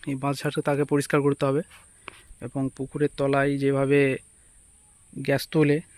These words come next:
একটা অনেক কিছু পদ্ধতি আছে আমাদের এখানে। আমরা একটা, আহ, বড়,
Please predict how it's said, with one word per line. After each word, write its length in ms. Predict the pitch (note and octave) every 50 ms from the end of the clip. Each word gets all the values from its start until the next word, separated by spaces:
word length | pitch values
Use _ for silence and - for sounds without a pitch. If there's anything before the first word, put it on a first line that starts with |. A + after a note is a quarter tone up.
| - -
একটা 440 | - - - - C#3+ C#3 C#3 C3+ C#3 C#3 - - - - - - - - -
অনেক 220 | - C#3+ D3+ D#3+ -
কিছু 140 | D#3+ E3
পদ্ধতি 400 | D#3+ - D3 C#3+ D3 D3+ - D#3
আছে 160 | D3+ C#3+ - D3
আমাদের 280 | C#3 C3+ C3+ C3+ C#3
এখানে। 280 | C#3+ C3 - C#3 C#3 C#3+ - - - - - - - -
আমরা 480 | - B2+ C3 C3+ C#3 C3+ C3 B2+ B2+ B2+
একটা, 340 | C3 - - C#3 C3 C3 C3
আহ, 400 | C#3 - _ C#3+ D3 C#3+ C#3 C3
বড়, 260 | C3 C3+ C3+ C#3